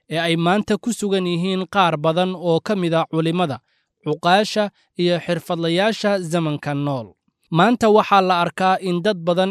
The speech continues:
cilmigooda garaadkooda iyo xirfadoodu ay suuqa la yimaadaan, iyagoo xaraashaya, cid walba oo lacag badan bixinaysa ka gadaya, iyagoon eegin ujeeddada, natiijada,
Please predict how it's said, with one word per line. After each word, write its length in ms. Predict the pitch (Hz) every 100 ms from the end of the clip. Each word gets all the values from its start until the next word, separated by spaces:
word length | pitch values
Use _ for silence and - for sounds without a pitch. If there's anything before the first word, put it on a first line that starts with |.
| 196
cilmigooda 680 | 208 180 147 139 147 156 160 - _ -
garaadkooda 1000 | 156 165 190 170 156 - 156 147 170 160 _ -
iyo 220 | 180 180
xirfadoodu 760 | 180 175 - 240 196 196 196 202
ay 180 | 175 165
suuqa 460 | - 233 220 190
la 120 | 180
yimaadaan, 640 | 175 165 156 151 151 135 110 _ _ -
iyagoo 420 | 143 175 180 165
xaraashaya, 720 | 147 - 156 147 - 127 143 127 _ -
cid 160 | 170 156
walba 360 | 147 143 175
oo 180 | 165 156
lacag 320 | 151 143 180 160
badan 300 | 170 185 180
bixinaysa 600 | 160 - 214 170 147 185
ka 160 | - 220
gadaya, 540 | 185 139 143 156 156 _ -
iyagoon 500 | 185 233 214 208 202
eegin 440 | 170 156 165 180 175
ujeeddada, 720 | 175 147 156 151 175 170 170 - -
natiijada, 760 | 151 - 170 151 180 180 185